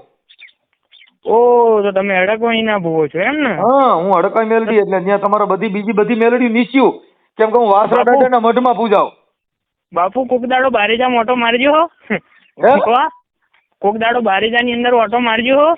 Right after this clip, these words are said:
Speaker 2: નહીં,
Speaker 1: તો
Speaker 2: ક્યાંય
Speaker 1: ખબર
Speaker 2: ન મારવો
Speaker 1: પડે
Speaker 2: પડે.
Speaker 1: તમને.
Speaker 2: મારે, મારી, હું YouTube-માં મારી મેલડી આવે.
Speaker 1: અરે, YouTube-માં આ વખત તમારી જોડે આવે, પણ
Speaker 2: અરે,
Speaker 1: મારે
Speaker 2: તમારે ઘટે નહીં, જ્યાં, જ્યાં વાત કરું ને, હડકવા ચાલે છે જો.
Speaker 1: અરે,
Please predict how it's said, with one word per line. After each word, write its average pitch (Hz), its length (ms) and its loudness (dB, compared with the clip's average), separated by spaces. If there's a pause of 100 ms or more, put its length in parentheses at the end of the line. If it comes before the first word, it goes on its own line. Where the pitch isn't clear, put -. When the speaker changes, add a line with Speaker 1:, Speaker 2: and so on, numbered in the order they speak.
(140)
Speaker 2:
નહીં, 220 220 -2
Speaker 1:
તો 220 80 2
Speaker 2:
ક્યાંય 247 220 4
Speaker 1:
ખબર 262 140 2
Speaker 2:
ન 247 40 -2
મારવો 262 240 4
Speaker 1:
પડે 233 60 2
Speaker 2:
પડે. 262 100 2
Speaker 1:
તમને. 226 160 2
Speaker 2:
મારે, 226 160 4
મારી, 226 320 2
હું 226 360 2 (380)
YouTube-માં 277 580 0
મારી 277 200 2
મેલડી 277 340 2
આવે. 247 220 4 (1900)
Speaker 1:
અરે, 165 180 -2
YouTube-માં 233 720 -2
આ 240 40 0
વખત 240 300 0
તમારી 208 300 -4
જોડે 196 280 0
આવે, 202 380 0 (120)
પણ 220 100 -2
Speaker 2:
અરે, 214 160 2
Speaker 1:
મારે 262 240 0
Speaker 2:
તમારે - 320 2
ઘટે 262 300 2
નહીં, 269 260 0
જ્યાં, 254 220 4
જ્યાં 233 300 2
વાત 240 260 2
કરું 285 180 2
ને, 294 60 2
હડકવા 277 440 2
ચાલે 269 260 2
છે 226 120 -2
જો. 185 200 -2 (1200)
Speaker 1:
અરે, 233 180 -2